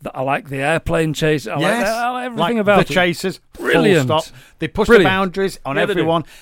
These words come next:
Speaker 2: They
Speaker 1: Everyone.
Speaker 2: follow a formula.
Speaker 1: And
Speaker 2: It
Speaker 1: the,
Speaker 2: opens with him completing
Speaker 1: the
Speaker 2: a mission.
Speaker 1: entrance of a Bond film,
Speaker 2: Yes.
Speaker 1: the way that they bring
Speaker 2: That's it.
Speaker 1: Bond in
Speaker 2: It's
Speaker 1: is
Speaker 2: always exciting.
Speaker 1: brilliant.
Speaker 2: Yeah.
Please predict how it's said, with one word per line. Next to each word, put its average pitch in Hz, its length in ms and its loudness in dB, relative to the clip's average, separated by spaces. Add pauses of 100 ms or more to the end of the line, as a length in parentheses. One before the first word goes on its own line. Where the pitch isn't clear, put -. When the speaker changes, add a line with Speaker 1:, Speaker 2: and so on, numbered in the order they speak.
Speaker 2:
They 415 100 4
Speaker 1:
Everyone. 262 260 4
Speaker 2:
follow 240 140 8
a 185 60 6
formula. 165 720 4
Speaker 1:
And 269 340 0
Speaker 2:
It 202 100 6
Speaker 1:
the, 214 100 4
Speaker 2:
opens 240 420 4
with 226 180 2
him 208 220 0
completing 196 760 -2
Speaker 1:
the 196 60 0
Speaker 2:
a - 20 -2
mission. 170 420 -4
Speaker 1:
entrance 196 760 0 (100)
of 156 260 -6
a 170 80 -6
Bond 175 380 -4
film, 117 460 -8
Speaker 2:
Yes. 131 180 -8
Speaker 1:
the 147 60 -6
way 196 180 -4
that 160 240 -10
they 131 120 -8
bring 190 280 -4
Speaker 2:
That's 208 120 -4
it. 185 40 2
Speaker 1:
Bond 185 240 0
in 107 300 -6 (560)
Speaker 2:
It's 202 180 -2
Speaker 1:
is 196 100 -2
Speaker 2:
always 160 300 4
exciting. 113 540 -12
Speaker 1:
brilliant. 175 420 -2
Speaker 2:
Yeah. 123 140 -4